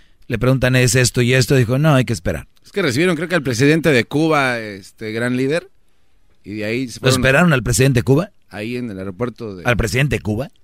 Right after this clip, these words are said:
Speaker 2: Pues así lo presentaron en las noticias.
Speaker 1: ¿A cuál?
Speaker 2: Que recibían al presidente de Cuba en México, y así lo fue a recibir Obrador en medio de la lluvia. Bueno.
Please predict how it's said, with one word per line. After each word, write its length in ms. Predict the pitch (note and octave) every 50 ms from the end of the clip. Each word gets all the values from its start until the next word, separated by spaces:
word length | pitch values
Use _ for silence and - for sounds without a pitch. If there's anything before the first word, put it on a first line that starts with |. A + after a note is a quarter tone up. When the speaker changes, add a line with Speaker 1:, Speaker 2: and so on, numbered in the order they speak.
| _ _ - -
Speaker 2:
Pues 120 | - B2 C3
así 200 | B2+ - - G3
lo 120 | F3+ D#3+
presentaron 520 | B2+ C#3 C3 A2 C3+ C3 - E3+ F#3 F3+ D#3+
en 60 | C#3
las 100 | B2+ B2
noticias. 420 | B2 A#2+ - _ F#3 - - C#3
Speaker 1:
¿A 100 | A#2+ A#2+
cuál? 260 | A2+ - D3 D3 C3+ G#2
Speaker 2:
Que 60 | -
recibían 480 | C3 C3 A#2+ - C3+ B2+ D3 F3 E3+ D#3
al 80 | C3+
presidente 420 | - C3+ A2+ A#2+ D3+ E3 D#3 - C#3+
de 140 | B2+ A#2+ -
Cuba 460 | _ - D#3 D#3+ D#3+ D#3+ D#3+ D3+ C#3+
en 120 | C#3 C3+
México, 480 | C#3+ E3+ F#3 - F3 C#3+ _ - C3 - _ _ _ _ _ _ _ _ -
y 160 | G#2 A2+ A2+
así 200 | A#2 A2+ D#3 D#3
lo 80 | C#3+
fue 120 | C3 A#2+ A#2+
a 20 |
recibir 320 | D3 C#3 - B2+ C3 C#3+ C#3+
Obrador 280 | C3 A#2+ B2 C3 C#3
en 80 | C3+ C3+
medio 220 | C3+ C3+ C#3 C3+
de 80 | B2+ A2
la 80 | G#2+
lluvia. 380 | G#2+ A2 B2+ C3+ C#3+ C3+ A#2+ G#2+ _ _ _ _ - _ - _ _ _ _ _ _ _ - _ _ _ _ - _ _
Bueno. 200 | - A2 A2+ A2+